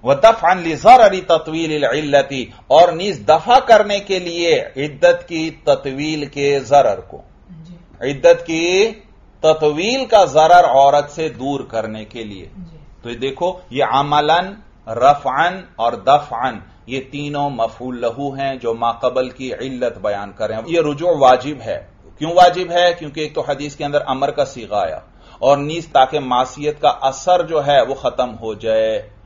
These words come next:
Speaker 2: जी।
Speaker 1: यानी रुजू कर लेगा तो इद्दत खत्म हो जाएगी, और नीज ताकि औरत से इद्दत की तत्वील का जरर दूर हो जाए।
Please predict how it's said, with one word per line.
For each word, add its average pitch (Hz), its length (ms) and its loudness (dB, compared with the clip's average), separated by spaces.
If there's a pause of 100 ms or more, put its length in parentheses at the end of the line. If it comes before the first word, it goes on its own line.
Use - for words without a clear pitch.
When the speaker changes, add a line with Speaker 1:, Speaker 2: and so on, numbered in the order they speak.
(220)
Speaker 2:
जी। 170 200 -20 (220)
Speaker 1:
यानी 120 200 -6 (140)
रुजू 127 340 -8
कर 139 200 0
लेगा 147 220 -2
तो 127 180 -2
इद्दत 123 340 -4
खत्म 113 260 -6
हो 95 180 -12
जाएगी, 90 420 -16 (280)
और 143 240 4
नीज 156 400 -8
ताकि 143 280 2
औरत 139 420 6
से 151 260 -2
इद्दत 127 380 -2
की 143 240 -8 (140)
तत्वील 135 540 -4
का 165 200 2
जरर 127 420 2
दूर 117 340 -10
हो 110 200 -10
जाए। 110 500 -4